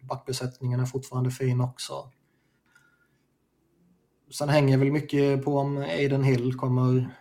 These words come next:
vara Aiden Hill från förra året eller det han har varit innan. Och det är väl rimligt att förvänta sig att han kommer ta ett steg tillbaka, tycker jag ändå.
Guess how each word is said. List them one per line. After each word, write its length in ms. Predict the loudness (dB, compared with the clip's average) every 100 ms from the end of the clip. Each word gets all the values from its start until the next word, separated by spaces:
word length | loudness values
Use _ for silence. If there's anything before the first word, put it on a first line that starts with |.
| _
vara 600 | -8 -2 0 0 0 -2 -6 -14 _ _ _ _ _ _ _ _ _ -6
Aiden 260 | -4 0
Hill 280 | 2 2 0
från 480 | -8 -8 -4 -4 -4
förra 300 | -4 -4 0
året 420 | 0 0 -2 -4
eller 480 | -8 -6 -6 -8 -10 -14 _ _ _ _
det 180 | _ -8
han 180 | -6 -6
har 60 | -6
varit 180 | -8
innan. 340 | -6 -6 -8 -18 _ _ _ _ _ _ _ _ _ _ _ _ _ _ _ _ _ _ _ _ _ _ _
Och 200 | -16 -8
det 80 | -2
är 40 | 2
väl 120 | 4
rimligt 480 | 4 4 4 4 2
att 380 | 0 0 -4
förvänta 460 | -4 0 2 2 -2
sig 120 | -4
att 100 | -4
han 120 | -4
kommer 180 | -6 -6
ta 220 | -6 -6
ett 120 | -8 -8
steg 300 | -6 -6 -4
tillbaka, 440 | -6 -6 -10 -18
tycker 240 | -14 -8
jag 80 | -8
ändå. 200 | -8 -10